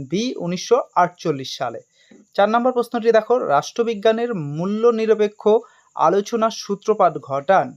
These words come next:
উত্তরটি হবে অপশন এ, আচরণবাদীরা। পাঁচ নম্বর প্রশ্নটি দেখো,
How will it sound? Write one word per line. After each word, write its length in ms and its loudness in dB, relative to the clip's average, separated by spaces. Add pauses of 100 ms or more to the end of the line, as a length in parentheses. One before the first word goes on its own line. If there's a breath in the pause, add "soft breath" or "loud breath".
(420 soft breath)
উত্তরটি 360 -2
হবে 360 2
অপশন 420 0 (220)
এ, 160 2 (380)
আচরণবাদীরা। 1120 0 (640)
পাঁচ 180 2
নম্বর 200 0
প্রশ্নটি 400 -4
দেখো, 240 2